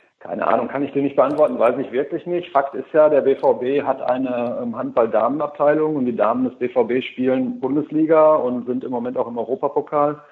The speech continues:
ähm, unterwegs. Also es gibt Handball beim B V B, allerdings als reine Damenabteilung, also Damen- und Mädchenabteilung, sehr erfolgreich, auch im Mädchenbereich.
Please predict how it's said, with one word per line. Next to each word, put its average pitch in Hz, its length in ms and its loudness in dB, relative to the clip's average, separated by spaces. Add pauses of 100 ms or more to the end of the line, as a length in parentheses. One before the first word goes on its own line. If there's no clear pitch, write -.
(440)
ähm, 139 400 2
unterwegs. 135 580 2
Also 110 180 0
es - 60 -16
gibt 135 260 -8
Handball 104 440 0
beim 110 220 -4
B 110 100 -6
V 117 180 -2
B, 127 200 2
allerdings 127 440 2
als 127 200 -2 (100)
reine 127 420 2
Damenabteilung, 131 800 -2
also 110 140 -6
Damen- 117 300 -2
und 113 100 -6
Mädchenabteilung, 143 760 0
sehr 131 140 4
erfolgreich, 139 580 0
auch 127 100 -6
im 117 120 -6
Mädchenbereich. 135 680 -4